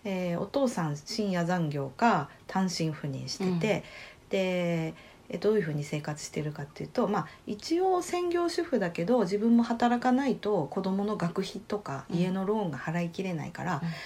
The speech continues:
Speaker 1: 子供が学校行ってる間はパートをして、
Speaker 2: うん。
Speaker 1: 夕方急いで帰って、
Speaker 2: うん。
Speaker 1: 子供にご飯を食べさせ、
Speaker 2: うん。
Speaker 1: 塾への送り迎えをして、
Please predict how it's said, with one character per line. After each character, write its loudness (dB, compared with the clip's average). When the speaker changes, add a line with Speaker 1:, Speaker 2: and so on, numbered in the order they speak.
Speaker 1:
子 -2
供 4
が 0
学 -2
校 0
行 0
っ -14
て -2
る 2
間 2
は 0
パ -2
ー -2
ト -8
を -4
し -2
て、 2
Speaker 2:
う 2
ん。 2
Speaker 1:
夕 2
方 0
急 0
い 0
で 0
帰 -6
っ -2
て、 -6
Speaker 2:
う -2
ん。 0
Speaker 1:
子 -2
供 6
に 6
ご 4
飯 2
を -4
食 -8
べ 4
さ -4
せ、 -8
Speaker 2:
う -8
ん。 -18
Speaker 1:
塾 2
へ 2
の -2
送 -4
り 0
迎 2
え -2
を -8
し -8
て、 -8